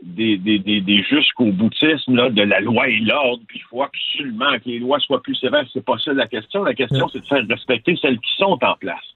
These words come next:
Speaker 1: n'est-ce
Speaker 2: Mm,
Speaker 1: pas ?
Speaker 2: mm.
Speaker 1: Alors, Rousseau cite dans une célèbre, cé-, euh, dans un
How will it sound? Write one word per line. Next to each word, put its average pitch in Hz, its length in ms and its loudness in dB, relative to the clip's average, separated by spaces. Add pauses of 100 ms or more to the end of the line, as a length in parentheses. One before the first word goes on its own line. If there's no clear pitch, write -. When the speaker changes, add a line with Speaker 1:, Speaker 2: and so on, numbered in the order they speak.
(180)
Speaker 1:
n'est-ce 151 220 4
Speaker 2:
Mm, - 20 -2
Speaker 1:
pas ? 165 220 -4
Speaker 2:
mm. 160 220 4 (260)
Speaker 1:
Alors, 156 260 4
Rousseau 185 560 -2 (480)
cite 180 220 2
dans 110 300 2
une 104 280 0 (640)
célèbre, 113 920 2 (200)
cé-, 123 180 2
euh, 98 140 0
dans 85 120 -4 (100)
un 98 60 -8